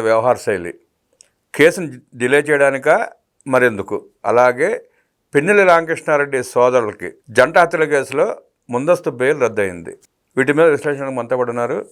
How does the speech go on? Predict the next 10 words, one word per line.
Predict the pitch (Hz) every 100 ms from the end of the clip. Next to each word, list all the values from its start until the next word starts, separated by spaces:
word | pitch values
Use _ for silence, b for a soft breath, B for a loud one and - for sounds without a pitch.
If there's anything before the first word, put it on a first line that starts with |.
| _ -
ప్రముఖ | 107 117 120
రాజకీయ | 107 107 113 107
విశ్లేషకులు | - 104 - 117 123
అంకమరారు. | 104 104 104 104 123 107
వారిని | 98 101
అడిగి | 113 110 - _ 113
వాళ్ళ | 123 123 117
వ్యవహార | 123 147 151 160
శైలి | 143 143
మీద, | 135